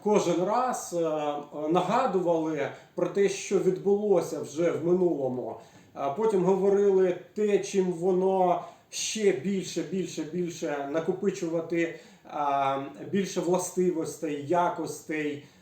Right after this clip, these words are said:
е, та, а, корисних, е, порад для, а, створення багатофункціональних, а, просторів вже у ваших, е, оселях для ваших конкретних прикладних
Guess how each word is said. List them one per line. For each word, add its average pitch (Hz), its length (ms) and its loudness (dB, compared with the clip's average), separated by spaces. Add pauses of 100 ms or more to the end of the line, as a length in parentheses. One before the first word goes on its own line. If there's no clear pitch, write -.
е, 135 320 -2
та, 170 440 2
а, 147 320 -2
корисних, 180 800 0
е, 156 100 -4 (200)
порад 185 520 2 (320)
для, 147 760 0
а, 135 640 0
створення 156 540 0
багатофункціональних, 147 1300 -4 (400)
а, 131 560 0 (160)
просторів 196 720 0 (140)
вже 135 320 0
у 156 260 -2
ваших, 170 680 0
е, 131 280 -4 (320)
оселях 185 800 -2
для 151 220 0
ваших 180 480 0
конкретних 170 680 -4
прикладних 156 760 -2